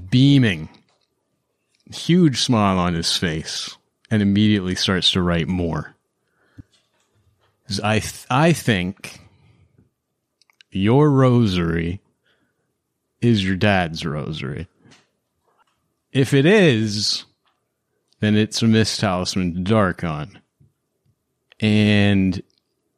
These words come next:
he looks almost, like, bothered a little bit and keeps writing. He says, "I've, I've wondered why Heinfroth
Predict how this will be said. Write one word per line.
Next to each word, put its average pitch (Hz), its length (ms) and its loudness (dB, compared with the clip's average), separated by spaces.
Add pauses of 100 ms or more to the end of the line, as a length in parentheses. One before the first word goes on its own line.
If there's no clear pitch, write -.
(340)
he 117 160 2
looks 147 260 0
almost, 110 280 2
like, 92 180 -2
bothered 98 480 0
a 95 60 -2
little 104 280 0
bit 98 320 0 (1120)
and 92 100 -10
keeps 151 400 -2
writing. 117 500 0
He - 40 -20 (140)
says, 101 120 -6
"I've, 107 380 -2 (100)
I've 110 280 -2
wondered 170 840 2 (500)
why 117 380 0
Heinfroth 101 1300 -2